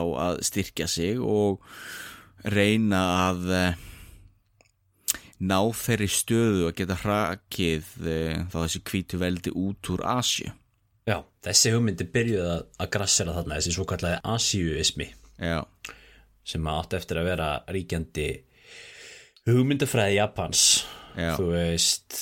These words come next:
Speaker 2: á millistríðsárunum og, og sérstaklega þegar kemur inn í seinni heimsstyrjöldina. Þú veist, hugmyndin um það að Japan sé með sérstakt misjón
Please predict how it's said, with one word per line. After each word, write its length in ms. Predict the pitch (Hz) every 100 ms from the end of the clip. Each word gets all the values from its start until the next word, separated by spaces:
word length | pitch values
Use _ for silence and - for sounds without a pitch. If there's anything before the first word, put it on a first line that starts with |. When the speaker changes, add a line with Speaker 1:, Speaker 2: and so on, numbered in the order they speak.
| -
Speaker 2:
á 160 | 90 90
millistríðsárunum 1120 | 90 90 92 - 92 90 82 80 76 80 80
og, 160 | 82 64
og 500 | 76 55 - 73 90
sérstaklega 560 | - 95 85 87 85
þegar 160 | 82 80
kemur 300 | 98 82 80
inn 100 | 80
í 140 | 76 69 - - _ _ _ _
seinni 360 | 123 - 92 92
heimsstyrjöldina. 560 | 85 - 82 78 71 69 - _ _ _ _ _ _ _ _ _ _ _ _ _ _ _ _ _ _ _ - -
Þú 200 | - 90
veist, 220 | 82 -
hugmyndin 480 | 101 95 92 85 85
um 80 | 85
það 440 | 90 82 80 73 - - - - -
að 180 | 82
Japan 500 | 82 85 90 - 85
sé 300 | 76 - 90 85 80 78 71 - _ _ _ - -
með 340 | 85 85 78 76
sérstakt 520 | - 107 - 92 90
misjón 400 | 85 - 76